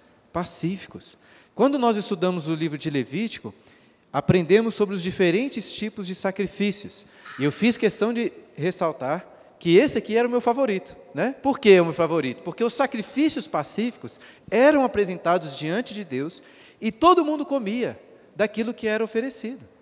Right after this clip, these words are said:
né? Sacrifícios pacíficos eram um sinal de paz e de comunhão entre Deus e o povo. Estavam comendo juntos. Ou seja, com a devida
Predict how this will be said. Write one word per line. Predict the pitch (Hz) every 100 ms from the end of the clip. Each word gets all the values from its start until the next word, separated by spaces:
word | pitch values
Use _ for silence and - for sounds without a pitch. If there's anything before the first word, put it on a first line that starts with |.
| -
né? | 190
Sacrifícios | 226 220 202 - 285 247 -
pacíficos | 165 160 247 262 170 143
eram | 175 208
um |
sinal | - 175 185
de | 190
paz | 196 - 180 214 202 - - - - -
e | 165
de | 190
comunhão | - 247 311 285 180 202 208 - - -
entre | 165 165 175
Deus | 139 170 240 - - -
e | 190
o |
povo. | 220 202 247 143 - - - - - - - - - _ _ _ _ _ _ _
Estavam | 180 208
comendo | 226 220 226 254
juntos. | 196 240 247 - - - - - - -
Ou | - 208
seja, | 175 117 104 - - - - - - _
com | 151
a | 151
devida | 151 139 170 151 107